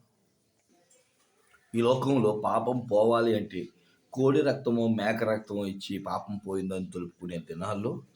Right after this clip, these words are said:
తానే ఒక కోడిగా, ఒక మేకగా, ఒక బలి పశువుగా మారి నీ కొరకు ప్రాణం పెట్టాడు, నీతో మాట్లాడాడు, నీతో ఆయన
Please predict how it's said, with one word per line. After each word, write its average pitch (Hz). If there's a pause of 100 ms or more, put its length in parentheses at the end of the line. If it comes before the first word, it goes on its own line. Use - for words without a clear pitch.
(600)
తానే 127
ఒక -
కోడిగా, 90
ఒక 90
మేకగా, 92
ఒక - (140)
బలి 113
పశువుగా 131
మారి 92 (460)
నీ 92
కొరకు 92
ప్రాణం 87
పెట్టాడు, - (1200)
నీతో 104
మాట్లాడాడు, 107 (1300)
నీతో 110 (420)
ఆయన 92